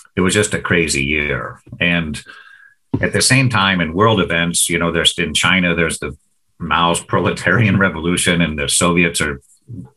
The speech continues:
into Prague. And it, it was just a strange year. But, uh, I'll go ahead and, and, and maybe we can, we can talk in, in broader, uh, uh, maybe we could get into more details on that. But,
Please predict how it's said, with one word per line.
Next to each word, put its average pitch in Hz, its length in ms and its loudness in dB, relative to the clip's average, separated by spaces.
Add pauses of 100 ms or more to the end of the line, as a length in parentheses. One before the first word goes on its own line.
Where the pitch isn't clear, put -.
(180)
into 85 300 0
Prague. 85 560 0
And 76 160 -4
it, 90 180 -4
it 87 100 -4
was 92 120 -2
just 123 260 0
a 87 60 -2
strange 87 500 0
year. 71 320 0
But, 78 240 -6
uh, 78 320 -2 (420)
I'll 120 140 2
go 113 140 2
ahead 98 160 0
and, 80 280 -6
and, 71 300 -6 (100)
and 71 340 -6 (540)
maybe 85 220 2
we 78 160 -4
can, 69 300 -6
we 76 160 -4
can 64 140 -6
talk 78 260 -2
in, 71 320 -6
in 73 220 -8
broader, 78 560 -2 (500)
uh, 69 440 -4 (1200)
uh, 69 280 -2
maybe 85 260 0
we 76 140 -4
could 80 120 -2
get 82 140 -2
into 71 160 -2
more 76 160 -2
details 69 500 -2
on 65 140 -2
that. 64 300 -2
But, - 180 -4